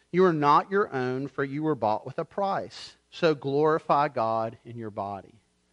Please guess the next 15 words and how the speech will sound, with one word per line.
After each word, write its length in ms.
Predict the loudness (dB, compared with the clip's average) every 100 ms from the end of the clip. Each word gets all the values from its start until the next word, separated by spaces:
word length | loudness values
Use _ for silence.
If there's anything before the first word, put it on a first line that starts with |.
| _ _ -8
That, 240 | -8 -4
that, 180 | -6 -6
that's 240 | -6 -6
not 180 | -8 -6
my 220 | -4 -4 -6 -6
gut. 500 | -2 -2 -4 -12 -20 _ _ _ _ _ _ 2
That's 240 | 2 4
not 180 | 4 4
my 200 | 4 0 0
instinct 640 | 4 4 2 -2 -2 -2
I'm 160 | -4 -2
sharing 380 | -4 -6 -4 -4
with 220 | -6 -10
you 60 | -10
today. 480 | -6 -4 -6 -8